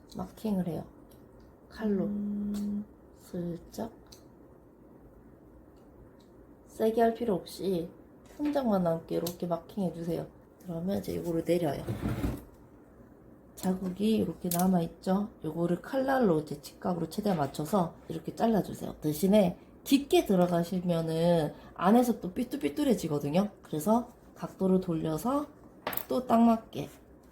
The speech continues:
Speaker 1: 또 각도를 돌려서 또 딱 맞게, 또 각도를 돌려서 딱 맞게 하면 보통 이제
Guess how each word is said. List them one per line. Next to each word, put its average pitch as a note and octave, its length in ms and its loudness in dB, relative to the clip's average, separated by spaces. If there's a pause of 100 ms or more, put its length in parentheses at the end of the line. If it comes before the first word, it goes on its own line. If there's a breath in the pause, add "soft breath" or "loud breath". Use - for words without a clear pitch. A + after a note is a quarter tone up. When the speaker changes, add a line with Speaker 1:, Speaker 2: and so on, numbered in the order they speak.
(1200)
Speaker 1:
또 G3 200 2
각도를 F3+ 560 -4
돌려서 D3+ 720 2 (260)
또 - 160 -10
딱 G#3 240 0
맞게, G#3 580 0 (1900)
또 - 60 -10
각도를 F3+ 580 -4
돌려서 D#3+ 680 0 (120)
딱 A#3+ 140 0
맞게 B3 340 2
하면 F#3 380 4
보통 F3 360 -4
이제 D3+ 320 -4